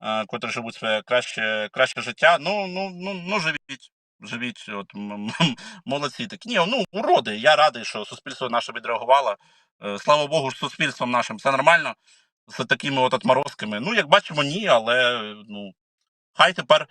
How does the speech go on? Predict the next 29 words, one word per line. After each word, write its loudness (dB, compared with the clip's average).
хай 6
тепер 2
розгрібають, 4
за -6
свої -8
вчинки -10
треба 0
відповідати. 0
Ми, -6
ветерани, 4
об'єднані, -2
будемо -4
робити -2
все. 4
Ви -6
ж -8
бачите, 2
як 0
ми -8
поширювали 0
цю -8
інформацію, -4
ви -12
бачите, 2
наскільки -8
швидко 2
ми 0
змогли 0
підняти 0